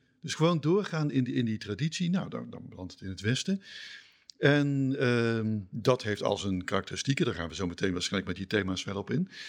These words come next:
En dan, eh, vervolgens heb ik een aantal onderwerpen genomen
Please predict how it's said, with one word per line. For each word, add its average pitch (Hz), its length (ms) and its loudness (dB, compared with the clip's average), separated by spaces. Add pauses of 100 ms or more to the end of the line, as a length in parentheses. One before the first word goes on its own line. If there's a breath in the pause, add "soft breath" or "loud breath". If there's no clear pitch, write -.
(360 loud breath)
En 139 200 4
dan, 131 400 2
eh, 117 380 2
vervolgens 131 580 0
heb 123 120 -2
ik - 80 -6
een 110 140 0
aantal 147 340 0
onderwerpen 147 760 0
genomen 131 600 2